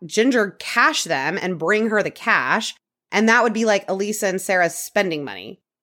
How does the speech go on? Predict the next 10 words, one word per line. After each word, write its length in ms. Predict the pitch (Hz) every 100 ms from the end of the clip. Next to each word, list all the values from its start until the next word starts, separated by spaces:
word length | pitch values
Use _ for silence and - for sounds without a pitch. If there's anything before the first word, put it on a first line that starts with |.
| _ -
Elisa 340 | 262 262 262 247
and 120 | 226
Sarah 340 | - 185 180
decided 300 | 180 185 175
to 60 | 170
buy 160 | 175 170
a 60 |
new 200 | 170 170
red 300 | 156 165 147 131
Jaguar, 880 | 151 180 233 277 277 294 302 311